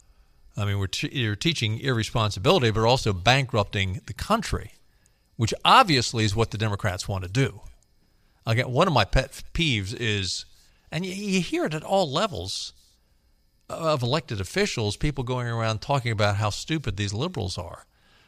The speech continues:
That, that, oh, that, I mean, the assumption is these progressives want to help America,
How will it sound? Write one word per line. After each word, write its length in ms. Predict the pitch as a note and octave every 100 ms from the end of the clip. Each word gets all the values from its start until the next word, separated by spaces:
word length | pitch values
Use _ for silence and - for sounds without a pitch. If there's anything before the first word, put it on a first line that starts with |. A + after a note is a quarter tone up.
| _
That, 340 | B2 B2+ C#3 D3+
that, 220 | B2+ B2
oh, 300 | D#3 D#3 C#3+
that, 340 | - C#3+ D3 C#3+
I 60 | D#3+
mean, 260 | E3 D3+ -
the 160 | D3+ C#3+
assumption 720 | C#3 - C#4+ D#4+ - F3 D#3
is 640 | D3 A#2+ G#2 G#2 A#2 - - _ _ _ -
these 240 | D#3 E3+
progressives 1300 | - - C3+ A#2 D3+ B3 A#3+ - G#2 F#2+ A#2 - - - _ _ _ _ _ _
want 320 | B2+ D3+ G#3+
to 80 | D#3
help 440 | A#2+ - G#3+ G3+ -
America, 920 | C3 A#2+ D3+ F3+ C3 - E2+ F2 A2